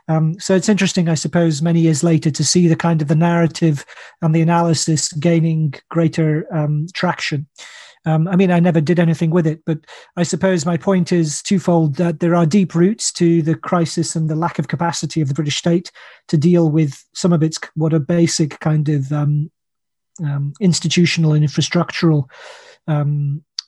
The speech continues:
uh, questions of capacity, that it already was relying on the military, um,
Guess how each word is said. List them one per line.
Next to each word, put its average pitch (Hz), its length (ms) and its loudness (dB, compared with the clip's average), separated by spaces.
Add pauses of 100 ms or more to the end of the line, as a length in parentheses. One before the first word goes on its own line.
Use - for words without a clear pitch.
(200)
uh, 135 380 -10 (360)
questions 151 440 -6
of 139 100 -8
capacity, 170 640 -4 (380)
that 170 120 -4
it 170 140 -2
already 185 420 0
was 160 240 -2
relying 170 560 0
on 156 80 -2
the 156 80 0
military, 156 720 0
um, 151 500 -2